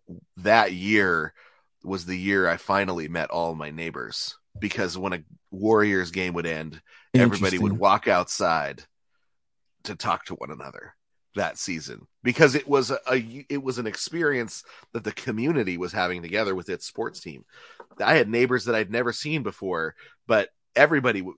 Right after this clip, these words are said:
Speaker 1: every T V was on watching those games, especially when they were getting closer and closer to beating the record. Um, and w-, actually, when they first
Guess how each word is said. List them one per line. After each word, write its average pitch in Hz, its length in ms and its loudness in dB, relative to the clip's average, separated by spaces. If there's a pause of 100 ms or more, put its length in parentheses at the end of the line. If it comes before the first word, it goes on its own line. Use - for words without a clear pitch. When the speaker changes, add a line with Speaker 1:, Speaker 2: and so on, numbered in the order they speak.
Speaker 1:
every 143 600 0
T 135 220 -4
V 131 220 -2
was 107 200 -2
on 98 460 -4
watching 98 540 -4
those 95 240 -6
games, 92 420 -8
especially 113 500 -4
when 95 160 -6
they 95 100 -4
were 85 120 -6
getting 90 260 -8
closer 101 360 -6
and 85 100 -12
closer 92 300 -4
to 80 60 -12
beating 82 280 -8
the 82 60 -10
record. 90 380 -6 (580)
Um, 92 320 -2 (140)
and 95 120 -4
w-, 95 160 -6 (360)
actually, 104 300 -6
when 98 160 -4
they 90 120 -4
first - 500 -2